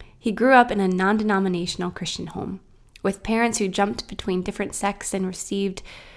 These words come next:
sacraments all over the place, but who only vaguely introduced Guy to church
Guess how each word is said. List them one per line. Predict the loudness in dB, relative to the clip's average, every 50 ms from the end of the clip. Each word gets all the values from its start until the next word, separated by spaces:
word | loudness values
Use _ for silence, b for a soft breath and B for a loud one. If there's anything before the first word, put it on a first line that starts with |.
| B B
sacraments | 0 2 2 2 4 2 2 4 4 2 2
all | 2 0 0 0
over | 0 -2 0 -2 -4
the | -4 -8
place, | -10 -10 -10 -10 -6 -6 -6 -6 -6 -10 b b b b b
but | 0 2 4
who | 4 4
only | 4 4 2 2 2 2
vaguely | 2 2 2 2 2 2 0 2 2
introduced | 0 0 -2 -2 -4 -2 -4 -2 -4 -4 -4
Guy | -4 -4 -2 -2 -2 -4 -4
to | -6 -10 -10
church | -8 -4 -2 0 -2 -2